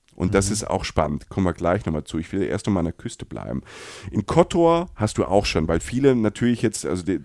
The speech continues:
Speaker 1: der Tipp, fahr nicht nach Dubrovnik, sondern Kotor, wenn sie Dubrovnik wieder geschlossen haben, den haben jetzt schon andere auch gehört. Also das ist schon auch touristisch,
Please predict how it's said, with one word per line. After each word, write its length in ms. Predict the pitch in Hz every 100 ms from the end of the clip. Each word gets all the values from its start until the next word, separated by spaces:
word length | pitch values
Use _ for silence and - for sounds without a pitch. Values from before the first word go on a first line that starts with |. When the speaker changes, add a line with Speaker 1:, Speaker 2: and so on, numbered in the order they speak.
| - 71 95
Speaker 1:
der 140 | 90
Tipp, 180 | - 151 - - - -
fahr 220 | - 104
nicht 160 | 113 107
nach 60 | 92
Dubrovnik, 480 | 113 - 120 117
sondern 320 | - 95 87 -
Kotor, 540 | - - 85 101 -
wenn 120 | - 87
sie 100 | 87
Dubrovnik 520 | 95 98 92 85 85
wieder 160 | 87
geschlossen 460 | 82 82 87 - 87
haben, 180 | 87 101 - - - _
den 180 | 90 95
haben 120 | 110
jetzt 120 | 110
schon 140 | - 87
andere 280 | 104 110 76
auch 180 | 104 -
gehört. 360 | - 69 -
Also 140 | 95 104
das 160 | 107
ist 120 | 127
schon 200 | - 143
auch 160 | 95 98
touristisch, 680 | - 90 110 - - -